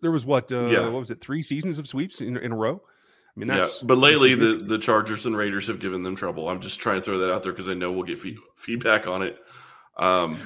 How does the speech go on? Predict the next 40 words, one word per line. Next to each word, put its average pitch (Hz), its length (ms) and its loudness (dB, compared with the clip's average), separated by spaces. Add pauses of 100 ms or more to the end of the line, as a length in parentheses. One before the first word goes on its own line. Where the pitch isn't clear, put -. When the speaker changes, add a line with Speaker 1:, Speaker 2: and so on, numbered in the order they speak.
Speaker 1:
For 170 80 4
you 196 160 4
five 185 340 8
Raiders 175 300 6
fans 135 240 4
that 120 60 -2
are 117 80 0
listening, 113 280 -2
yes, 110 280 0
we, 131 160 -6
we 131 140 -2
remember 139 340 0
you 131 140 -2
beat 120 200 -6
somebody. 104 340 -4
Enjoy 120 340 -4
your 127 180 0
lap. 113 320 0
It'll 101 100 -12
probably 104 280 -4
be 101 40 -2
the 104 60 -2
last 104 180 -4
one 107 100 -6
for 95 120 -14
a 95 100 -8
while. 90 180 -10
Speaker 2:
<sighs> - 0 -
Sa-, - 220 -8 (340)
same 104 340 -4
to 101 80 -2
the 107 80 -6
Chargers. 92 500 -4 (420)
Speaker 1:
<laughs> - 80 -2 (360)
Speaker 2:
Uh, 104 500 4 (1800)
but 131 420 4 (160)
in 147 160 4
all 156 100 6
reality, 120 320 4
what, 110 200 -4